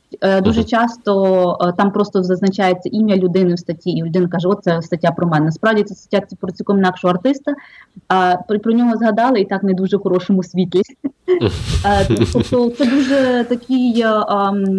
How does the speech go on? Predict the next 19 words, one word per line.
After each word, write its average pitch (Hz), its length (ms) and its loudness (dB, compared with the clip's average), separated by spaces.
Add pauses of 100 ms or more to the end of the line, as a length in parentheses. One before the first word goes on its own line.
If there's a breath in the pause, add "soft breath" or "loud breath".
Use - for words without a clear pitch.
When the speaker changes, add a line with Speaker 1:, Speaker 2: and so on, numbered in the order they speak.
(140)
Speaker 1:
discretionary 190 840 0
evidence, 165 300 -4
як 170 140 -8
говорять 196 460 0
англійською 185 480 0
мовою, 294 340 2
тому, 240 460 0 (340)
е, 185 340 2 (640)
тут 233 140 0
треба, 208 440 2 (240)
інтернет, 254 500 0
до 240 80 4
речі, 180 340 0
інтернет, 190 480 0 (200)
е, 165 40 0 (440)
імміграційна 208 500 2
служба 214 300 0
стала 180 260 0
більш, 175 320 -8